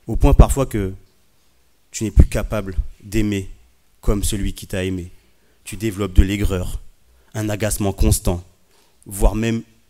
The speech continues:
une haine de l'autre, du frère ou de la sœur de la communauté, du non-chrétien, du voisin.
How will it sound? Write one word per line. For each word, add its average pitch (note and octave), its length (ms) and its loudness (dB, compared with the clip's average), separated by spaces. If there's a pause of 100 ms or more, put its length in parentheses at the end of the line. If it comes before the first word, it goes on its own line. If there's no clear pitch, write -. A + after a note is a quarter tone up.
(140)
une A2 240 -6
haine B2+ 220 0
de G2+ 80 0
l'autre, F#2+ 420 -2 (920)
du G2 200 -6
frère A#2 300 -2
ou G#2+ 60 2
de G#2+ 60 0
la G2+ 100 0
sœur A#2 240 2
de G#2+ 80 -4
la G2+ 80 -2
communauté, G#2+ 560 -2 (840)
du A2+ 200 -8
non-chrétien, A2+ 640 -4 (240)
du G2 160 2
voisin. G#2 420 2